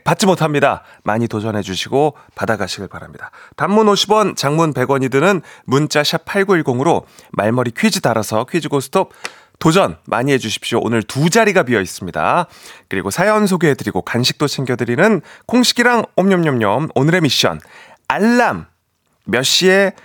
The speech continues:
몇 분 간격으로 맞추세요?로 정해봤습니다. 저는 매일 생방을 하기 때문에 저 같은 경우에 이제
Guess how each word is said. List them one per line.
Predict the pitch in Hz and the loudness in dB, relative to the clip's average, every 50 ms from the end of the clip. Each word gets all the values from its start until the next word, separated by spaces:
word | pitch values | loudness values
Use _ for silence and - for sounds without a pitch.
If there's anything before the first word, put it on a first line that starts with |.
| _ _ | _ _
몇 | _ - 113 107 - - | _ -4 -4 -4 -2 0
분 | 226 240 240 | 0 2 4
간격으로 | 233 240 226 214 196 190 165 160 156 156 | 4 4 4 6 4 4 4 4 2 2
맞추세요?로 | 143 131 107 - - - - - 120 113 120 139 170 208 240 240 226 - _ - - 98 | 2 2 0 -2 -6 -8 -2 0 2 2 4 4 4 4 4 2 0 -4 _ -18 -16 -12
정해봤습니다. | - 98 95 98 - 87 82 - - - 78 71 73 - - - - - - | -10 -6 -4 -4 -4 -4 -6 -6 -10 -12 -10 -10 -10 -10 -12 -18 -20 -20 -6
저는 | - 120 127 123 | -4 -2 -2 0
매일 | 107 117 135 135 | 2 2 2 2
생방을 | 127 147 151 151 156 151 151 147 143 143 143 147 147 143 135 - - _ _ _ _ | 0 0 0 0 2 2 2 2 2 2 2 2 2 2 0 -2 -4 _ _ _ _
하기 | - - 160 160 165 | -6 -6 -4 -4 -4
때문에 | _ - 175 165 175 175 190 190 180 - - | _ -4 -4 -4 -2 0 2 2 2 0 -2
저 | - 127 | -6 -8
같은 | 131 135 - - 127 | -8 -8 -8 -8 -8
경우에 | 127 120 123 123 | -6 -6 -6 -6
이제 | 110 92 104 110 110 104 101 - | -8 -6 -4 -4 -4 -4 -6 -10